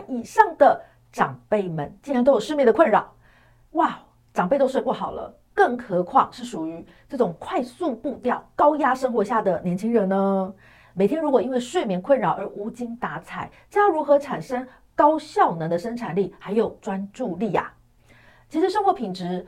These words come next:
不只会因此而大步下降，心理啊跟生理都会产生不好的循环哦。只要没有睡好啊，大脑就会无法充分休息，长期下来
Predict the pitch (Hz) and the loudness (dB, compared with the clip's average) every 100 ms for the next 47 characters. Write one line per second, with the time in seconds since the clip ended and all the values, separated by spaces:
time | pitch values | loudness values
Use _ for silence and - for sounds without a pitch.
0 | - - 339 - 170 277 262 - 294 311 | -6 0 0 0 0 2 2 -2 -4 -6
1 | - - 185 - 160 175 180 - - 202 | -14 -8 -6 -6 -4 -6 -8 -6 -4 -2
2 | 220 - - - - _ _ _ - 269 | -4 -6 -6 -8 -10 _ _ _ -12 -8
3 | 277 202 147 147 - 202 220 - 254 262 | -4 -4 -4 -6 -6 -4 -4 -4 -4 -2
4 | 240 202 269 302 220 247 247 - 170 170 | -2 -2 -2 -4 -6 -6 -2 -2 -2 -4
5 | 170 170 - 156 170 170 165 - _ - | -6 -6 -6 -4 -2 -2 -4 -10 _ -20
6 | _ - 254 320 311 185 - 226 - - | _ -2 0 0 -2 -2 -2 -4 -6 -14
7 | - - _ _ - 277 180 - - 240 | -14 -20 _ _ 2 2 0 -6 -12 -6
8 | 233 190 190 147 - - 160 - 170 156 | -4 -6 -8 -12 -16 -16 -14 -10 -10 -10
9 | 170 - - - - _ _ - _ _ | -12 -14 -16 -20 -20 _ _ -20 _ _
10 | - 233 240 - 294 202 151 160 | -6 -6 -4 -6 -4 -4 -4 -6